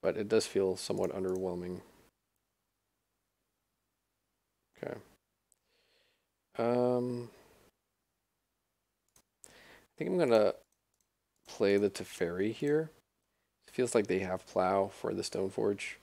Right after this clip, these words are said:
They probably also have, like, a Force of Will here or something. Yeah, that's, that's fine. Force, Pitch Force. Sure. So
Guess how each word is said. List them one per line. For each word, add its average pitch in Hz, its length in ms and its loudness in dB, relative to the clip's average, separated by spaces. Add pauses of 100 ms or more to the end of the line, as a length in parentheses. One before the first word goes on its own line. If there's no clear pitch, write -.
(420)
They 147 60 -4
probably 190 320 6
also 101 280 8
have, 90 160 0
like, 87 240 -4
a 87 60 -6
Force - 360 -6
of - 120 -14
Will 104 140 -2
here 104 280 -4 (880)
or - 80 -20
something. 107 400 -6 (220)
Yeah, 110 140 0 (520)
that's, - 240 -10
that's - 240 -8
fine. 98 300 -6 (420)
Force, - 280 -4
Pitch - 240 -8
Force. - 460 -8 (1040)
Sure. - 300 -6 (340)
So 113 460 8